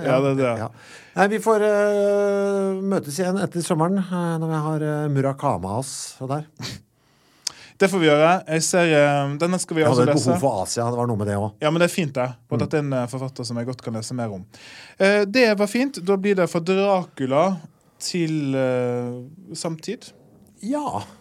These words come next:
Speaker 2: hvert fall tjue femten, tror jeg.
Speaker 1: Det er vel, eh, når ender samtiden? <laughs>
Speaker 2: Ja.
Speaker 1: Ja, det, ja, det,
Speaker 2: Mm.
Speaker 1: en gang på
Speaker 2: Vet du
Speaker 1: fem-
Speaker 2: hva? Jeg føler, nå føler jeg at tjue femten ikke er vår samtid, eh, vår samtid, fordi det var pre-pandemi.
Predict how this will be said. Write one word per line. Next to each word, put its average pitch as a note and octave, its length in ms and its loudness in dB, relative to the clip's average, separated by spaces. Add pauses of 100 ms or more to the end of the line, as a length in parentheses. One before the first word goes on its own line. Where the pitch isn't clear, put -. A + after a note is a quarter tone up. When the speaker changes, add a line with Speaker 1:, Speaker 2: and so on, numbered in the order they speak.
Speaker 2:
hvert C3 80 -6
fall F3 160 -12
tjue E3 160 -8
femten, G#3+ 480 -8
tror D3 240 -2
jeg. B3+ 100 -8 (400)
Speaker 1:
Det B1 80 -16
er D2+ 40 -16
vel, A#2 100 -16 (120)
eh, C3+ 180 -12 (180)
når G3+ 300 0
ender F#3 320 0
samtiden? C#3+ 600 -6 (260)
<laughs> - 500 -12 (680)
Speaker 2:
Ja. F#2+ 180 2
Speaker 1:
Ja, C#3+ 60 4
det, C3 120 -10 (420)
ja, C#3 100 0
det, D3+ 220 4
Speaker 2:
Mm. E3+ 80 0
Speaker 1:
en E3+ 60 2
gang E3 140 -2
på C#3+ 100 -6
Speaker 2:
Vet C3+ 100 2
du D#3+ 60 2
Speaker 1:
fem- A3 120 0
Speaker 2:
hva? - 100 -16
Jeg D3+ 160 0
føler, E3+ 180 -4
nå D#3+ 120 -2
føler D#3+ 160 -4
jeg C3+ 80 -4
at - 80 -20
tjue C#3 200 -10
femten C#3 280 -10
ikke - 160 -14
er G2 40 -8
vår B2+ 120 -8
samtid, A#2 340 -6
eh, A#2+ 180 0
vår A#2+ 200 -4
samtid, C#3 340 -6
fordi C#3 160 -4
det A#2 80 -2
var C#3 100 -4
pre-pandemi. A#2+ 960 -6